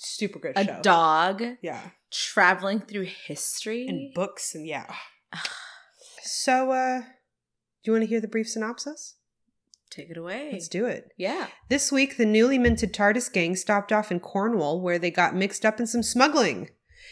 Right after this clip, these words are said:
Speaker 1: Ben and Polly pretended to be witches. The Doctor tries his hand at fortune telling, and a lot of people got stabbed. Welcome to season four.
Speaker 2: Hey. <laughs> I like that.
Speaker 1: All that happened.
Speaker 2: I like that.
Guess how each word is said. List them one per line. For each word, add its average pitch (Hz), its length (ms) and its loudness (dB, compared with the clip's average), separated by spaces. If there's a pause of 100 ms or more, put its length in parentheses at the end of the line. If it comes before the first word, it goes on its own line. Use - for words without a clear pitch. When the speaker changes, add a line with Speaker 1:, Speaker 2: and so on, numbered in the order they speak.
(160)
Speaker 1:
Ben 262 180 8
and 269 120 4
Polly 240 340 8
pretended 202 460 0
to 175 60 0
be 165 120 0
witches. 220 480 0
The 185 80 -2
Doctor 190 360 2
tries 185 380 0
his 175 120 -6
hand 180 200 2
at 165 100 -4
fortune 247 360 0
telling, 214 340 2
and 196 80 0
a 175 40 2
lot 196 300 0
of - 60 -8
people 311 320 0
got 277 300 0
stabbed. 240 720 4 (840)
Welcome 262 240 0
to 269 80 0
season 262 320 -2
four. - 460 -4 (240)
Speaker 2:
Hey. 254 600 -4 (140)
<laughs> 175 680 -12 (920)
I 214 60 -8
like 226 220 -6
that. - 220 -4 (240)
Speaker 1:
All 175 160 -6
that 233 80 -8
happened. 269 420 -10 (100)
Speaker 2:
I 208 100 -2
like 214 240 -6
that. - 180 -6